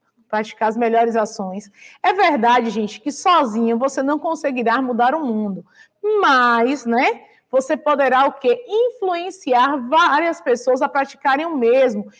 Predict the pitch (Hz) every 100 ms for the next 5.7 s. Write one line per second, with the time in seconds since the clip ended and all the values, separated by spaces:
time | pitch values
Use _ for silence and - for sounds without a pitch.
0 | _ - 262 330 349 294 277 262 247 277
1 | 294 277 262 226 240 262 262 254 254 -
2 | 330 349 - 277 302 359 262 220 220 -
3 | _ _ 415 - 302 311 - 277 269 262
4 | 240 247 233 254 233 233 247 262 247 240
5 | 226 214 269 294 - 247